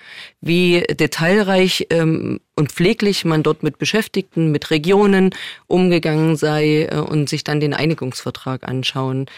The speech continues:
Weil sie sagt, dass viele Verletzungen und viel von dem Protest, der jetzt auftaucht, darauf basiert. Sie haben jetzt auch von Webfehlern gesprochen. Was würden Sie ihr entgegnen?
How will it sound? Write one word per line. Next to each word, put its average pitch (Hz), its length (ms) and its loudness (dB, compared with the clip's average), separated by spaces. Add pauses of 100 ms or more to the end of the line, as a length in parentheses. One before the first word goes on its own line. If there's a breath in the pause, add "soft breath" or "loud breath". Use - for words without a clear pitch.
(280 loud breath)
Weil 151 200 0
sie 151 100 -2
sagt, 147 300 -4
dass 156 120 -6
viele 208 400 0
Verletzungen 151 680 -2
und 135 120 -4
viel 190 160 -2
von 165 160 -4
dem 139 160 -2
Protest, - 460 -4
der 147 80 -4
jetzt 156 280 -4
auftaucht, 147 520 -8
darauf 151 420 -4
basiert. 127 520 -6 (600 loud breath)
Sie 139 140 -2
haben 151 140 2
jetzt 160 140 -2
auch 160 100 -2
von 151 220 -2
Webfehlern 180 480 0
gesprochen. 175 400 -4
Was 175 140 -6
würden 190 160 0
Sie 160 140 -2
ihr 160 120 -2
entgegnen? 151 640 -6